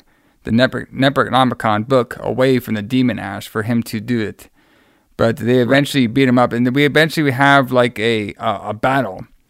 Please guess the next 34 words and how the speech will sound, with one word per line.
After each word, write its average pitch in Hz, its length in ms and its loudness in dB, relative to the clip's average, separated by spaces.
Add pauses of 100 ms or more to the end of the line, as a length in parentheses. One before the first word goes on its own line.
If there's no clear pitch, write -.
(220)
between 113 420 -2
Ash 120 460 -4
and 104 160 -4
Demon 123 300 0
Ash, 101 460 -6 (680)
where 107 140 -2
Ash 117 340 0
gets 120 220 -4
the 117 100 0
upper 104 180 0
hand, 107 280 0
stabs 120 380 -2
him 107 200 -4 (420)
a - 80 -8
couple, 69 520 -6
a - 120 -16
bunch 113 220 -4
of 98 60 -18
times, 110 540 -4 (580)
and 107 240 0
then, 110 360 2
um, 104 500 -4
he 135 120 4
eventually 143 420 2
burns 139 380 4
his 139 140 4
ass. 117 460 2 (580)
He - 80 -20
fucking 127 280 0
burns 139 320 4
him, 113 140 0
and 117 120 0
then 147 160 2
the, 113 220 -2